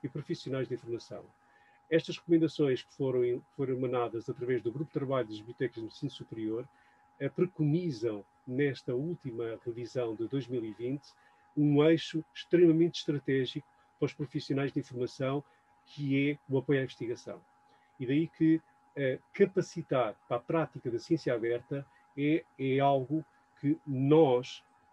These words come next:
eh, podemos potencializar com os investigadores, estando dentro ou fora de um centro de investigação. Viabilizar iniciativas editoriais e a publicação científica e académica e consolidar, acima de tudo, parcerias estratégicas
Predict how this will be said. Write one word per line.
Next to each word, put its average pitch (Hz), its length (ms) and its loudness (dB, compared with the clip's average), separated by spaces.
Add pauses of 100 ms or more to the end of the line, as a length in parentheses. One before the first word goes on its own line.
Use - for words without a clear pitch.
eh, 143 120 -2
podemos 139 480 -2
potencializar 127 1080 -2 (220)
com 147 80 -6
os 135 100 -6
investigadores, 123 800 -2 (160)
estando 156 500 2 (380)
dentro 175 580 4 (220)
ou 147 100 2
fora 147 400 2
de 131 120 -6
um 127 40 -4
centro 120 280 -4
de 117 40 -14
investigação. 113 580 -10 (520)
Viabilizar 160 460 4
iniciativas 139 600 -2
editoriais 120 880 -4
e 143 100 -4
a - 40 -4
publicação 127 520 -8
científica 120 500 -10
e 107 120 -4
académica 151 640 -4 (260)
e 139 80 -2
consolidar, 151 760 0 (240)
acima 165 540 0
de 131 80 -2
tudo, 165 260 -2
parcerias 143 520 0
estratégicas 120 800 -4